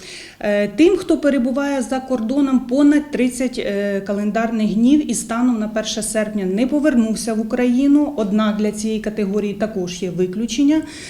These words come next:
е, це якщо є ґрунтовні підстави для перебування за кордоном. Е, тобто це лікування, реабілітація, навчання, догляд за дитиною там, до вісімнадцяти років, смерть, е,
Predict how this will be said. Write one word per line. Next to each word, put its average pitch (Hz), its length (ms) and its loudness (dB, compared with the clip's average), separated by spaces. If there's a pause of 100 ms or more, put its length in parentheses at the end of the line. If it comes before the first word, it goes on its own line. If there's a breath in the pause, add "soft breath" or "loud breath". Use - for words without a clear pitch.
(180 loud breath)
е, 196 160 0
це 240 260 0
якщо 254 400 -2
є 214 440 -2 (120)
ґрунтовні 226 500 0
підстави 220 540 -2
для 180 140 -2
перебування 175 600 -4
за 175 140 -8
кордоном. 175 580 -8 (400 loud breath)
Е, 190 220 -4
тобто 233 300 0
це 262 400 -2
лікування, 175 840 -2 (120)
реабілітація, 226 1080 -2
навчання, 233 760 -2 (180)
догляд 277 420 0
за 226 100 0
дитиною 240 640 2
там, 208 240 -6
до 208 80 -4
вісімнадцяти 220 680 -4
років, 175 380 -4
смерть, 240 460 -2
е, 208 240 -2